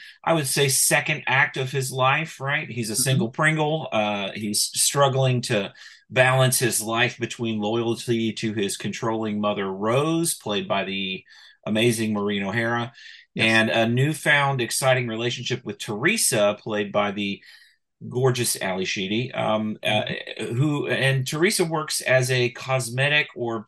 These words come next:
Speaker 1: presentation specialist, let's call her, uh, for a
Speaker 2: Mm-hmm.
Speaker 1: local funeral home. So she does, you know, the makeup and the, and, and the, uh, the facial work to present, uh, bodies for funerals. <laughs> Pretty, pretty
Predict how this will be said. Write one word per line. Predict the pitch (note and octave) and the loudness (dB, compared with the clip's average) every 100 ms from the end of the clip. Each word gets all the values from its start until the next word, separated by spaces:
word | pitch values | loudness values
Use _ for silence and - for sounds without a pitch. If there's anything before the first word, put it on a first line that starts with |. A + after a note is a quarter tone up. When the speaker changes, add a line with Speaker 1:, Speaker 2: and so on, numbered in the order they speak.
| - | -2
Speaker 1:
presentation | C3 C3 C3+ C3 - C3+ C3 C3+ B2 B2 | 0 2 0 -2 0 0 0 -2 -2 -2
specialist, | - B2 B2 B2+ B2+ C3 - - | -2 0 0 0 -2 -2 -6 -8
let's | B2 B2+ | -10 -6
call | - B2+ | -2 -2
her, | B2+ C3 B2+ | 0 0 2
uh, | G#2+ G#2 | 2 2
for | G#2 - A2 | 0 -4 -2
a | A2+ | 0
Speaker 2:
Mm-hmm. | G#2 | 0
Speaker 1:
local | A#2+ B2 G2+ | -2 -4 -10
funeral | - C#3 A#2+ G2 D2+ | -6 -4 -2 -4 -6
home. | C#2+ C2+ C2+ - | -8 -10 -12 -12
So | - G#2 | -6 -4
she | - A#2+ | -4 -4
does, | A2+ A2+ G#2 - - - - - - _ - | 0 0 0 -2 -4 -12 -20 -20 -20 _ -10
you | G#2+ | -6
know, | F#2 | -4
the | F#2 | -4
makeup | G#2 A2+ A2 A2 G#2+ - | -2 -2 2 2 2 0
and | G2 F#2+ F#2 | -8 -8 -8
the, | F2 - | -8 -8
and, | E2+ E2+ E2 | -6 -8 -8
and | E2+ E2+ E2+ | -8 -8 -6
the, | E2+ E2+ | -6 -4
uh, | E2 | -6
the | E2 | -8
facial | - A2+ A2 G2+ F2 | -6 -4 -2 -2 -4
work | F#2 F2+ - | -4 -6 -12
to | - F2 | -12 -12
present, | - F2 F#2 F#2 F2+ - - | -6 -6 -4 -6 -6 -10 -10
uh, | E2 D#2+ D#2+ D#2+ - _ - - _ - | -6 -6 -6 -8 -14 _ -20 -20 _ -6
bodies | F2 E2 E2+ - | -4 -4 -6 -6
for | E2+ E2 | -8 -8
funerals. | C#3 A#2 D#2 E2 A#2+ A#2+ C3 | -4 -4 -4 -6 -2 2 2
<laughs> | - - - | 0 -12 -4
Pretty, | D3 B2+ - | -2 -2 -6
pretty | - C#3 B2+ A2 | -4 -2 0 -4